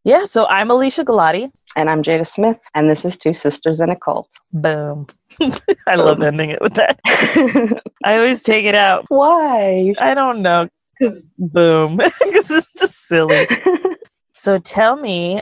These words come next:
Speaker 1: what cult are we talking about today?
Speaker 2: Okay, so today we're talking about Eastern Lightning. They call themselves the Church of Almighty God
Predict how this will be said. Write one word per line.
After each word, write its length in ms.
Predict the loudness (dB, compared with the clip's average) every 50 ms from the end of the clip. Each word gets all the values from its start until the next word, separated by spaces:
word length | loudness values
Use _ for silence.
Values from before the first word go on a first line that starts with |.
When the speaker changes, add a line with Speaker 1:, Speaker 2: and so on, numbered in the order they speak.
| -6 -4
Speaker 1:
what 140 | -4 -4 -4
cult 260 | -4 -4 -4 -4 -4
are 40 | -6
we 80 | -8 -8
talking 240 | -6 -8 -8 -8 -8
about 160 | -10 -12 -12 -12
today? 260 | -10 -8 -8 -8 -8 -12 _ _ _ -20 _ _ _ -20 -20 -20
Speaker 2:
Okay, 200 | -10 -6 -6 -6 -6 -8
so 300 | -10 -6 -4 -4 -4 -4
today 320 | -6 -6 -2 0 0 0
we're 100 | 0 -2 -4
talking 420 | -4 -4 -4 -4 -4 -4 -4 -4
about 380 | -2 -2 0 0 -2 -2 -4 -6 -6
Eastern 400 | -6 -6 -6 -6 -4 -2 -2 0
Lightning. 640 | 0 -2 -4 -6 -8 -12 -12 -10 -10 -10 -12 -12 -14 _ _ _ _ _ _ _ -4
They 100 | -4 -2
call 200 | 0 -2 -2 -2
themselves 540 | -4 -8 -8 -4 -4 -2 -2 -2 -6 -8 -12
the 80 | -14 -12
Church 320 | -6 -4 -4 -4 -4 -4
of 100 | -4 -2
Almighty 440 | -2 -2 0 -2 -2 -4 -2 -4 -4
God 440 | -4 -4 -4 -4 -4 -4 -6 -8